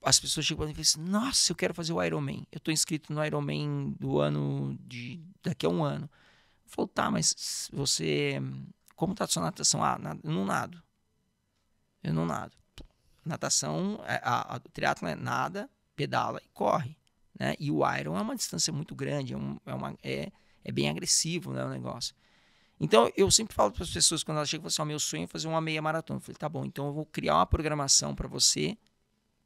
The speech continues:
e a gente vai tentar cumprir essa programação aí." Se eu ver que você chegou nos dez ali, você rolou bem, porque quando o cara finaliza um treinamento pra dez quilômetros, ali vinte e quatro semanas mais ou menos,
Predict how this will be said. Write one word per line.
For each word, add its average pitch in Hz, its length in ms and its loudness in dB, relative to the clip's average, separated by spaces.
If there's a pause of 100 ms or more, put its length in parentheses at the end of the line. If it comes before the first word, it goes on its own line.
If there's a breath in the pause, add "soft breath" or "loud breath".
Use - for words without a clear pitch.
(140)
e 131 100 4
a 135 60 6
gente 143 160 -4
vai 170 80 -4
tentar 151 280 -8
cumprir 151 280 -10
essa - 160 0
programação 156 640 -2
aí." - 240 -4 (680)
Se - 260 6
eu 220 140 12
ver 247 160 2
que - 80 -8
você - 280 2
chegou 160 360 -2
nos 220 200 -2
dez 151 400 0
ali, 139 240 -8 (760)
você - 160 0
rolou 143 260 2
bem, 165 300 0
porque - 200 -10 (240)
quando 254 240 2
o 349 40 4
cara 160 340 6
finaliza 156 580 -4 (320)
um 135 80 -4
treinamento 143 460 0
pra 156 100 -2
dez 143 240 2
quilômetros, 156 760 0 (480)
ali 156 260 -2
vinte 151 160 -6
e - 60 -6
quatro 143 260 4
semanas 143 460 0
mais 143 180 -8
ou 139 60 -8
menos, 175 340 -4